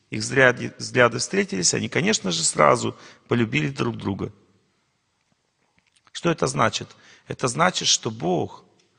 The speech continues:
людям показывает самое лучшее в них. Для чего? Чтоб они потом это сами увидели друг в друге. Бог показывает в человеке всё самое лучшее. Зачем? Это демоверсия.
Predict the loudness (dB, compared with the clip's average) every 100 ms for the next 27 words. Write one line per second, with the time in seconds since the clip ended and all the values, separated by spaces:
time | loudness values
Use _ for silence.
0 | _ _ _ _ _ -4 -4 0 -2 -2
1 | -4 2 0 0 -6 -4 0 2 2 -2
2 | -2 -4 -2 -2 -4 -4 -8 -10 _ _
3 | -6 -4 -4 -2 -2 -2 -6 -20 -12 -6
4 | 0 0 0 -2 0 0 0 -4 -8 -4
5 | -2 4 4 4 -4 -6 -6 -6 -4 -4
6 | -4 -8 -8 -8 -8 -6 -10 -14 _ _
7 | -20 _ _ -20 -20 _ -2 -2 -2 0
8 | 4 4 4 -6 -4 -2 0 0 -4 -6
9 | -4 2 2 4 0 -2 -4 -2 -2 -2
10 | -4 -2 -2 -2 -4 -12 _ _ _ _
11 | _ _ _ _ _ _ _ _ -4 -4
12 | -2 2 2 4 4 4 -2 -4 -8